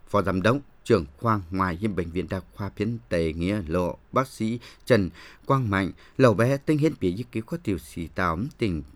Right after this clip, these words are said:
chết như tiểu công hộ tổ bảo hàng chuyên môn điều hỏng bìa, ấy căn lồng cứu, cứu chuột sang, chuồng cứu dùn đô, bác sĩ Mạnh, hà bé, mày, có tiểu gàng tàu, diêm nhớ tiểu có tiểu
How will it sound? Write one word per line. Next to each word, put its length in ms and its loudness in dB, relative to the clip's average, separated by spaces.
chết 140 2
như 120 0
tiểu 240 -4
công 240 -2
hộ 100 -6
tổ 260 -4
bảo 140 0
hàng 340 -2
chuyên 300 -2
môn 300 0
điều 120 -2
hỏng 280 -6
bìa, 260 0
ấy 120 -2
căn 200 -2
lồng 120 -2
cứu, 120 -6
cứu 160 -10
chuột 240 -2
sang, 380 2
chuồng 200 4
cứu 300 4
dùn 180 0
đô, 260 6
bác 220 2
sĩ 180 -4
Mạnh, 420 0
hà 140 -2
bé, 280 2
mày, 280 2
có 100 2
tiểu 260 4
gàng 220 4
tàu, 320 4
diêm 140 2
nhớ 200 2
tiểu 180 -4
có 180 -8
tiểu 140 -2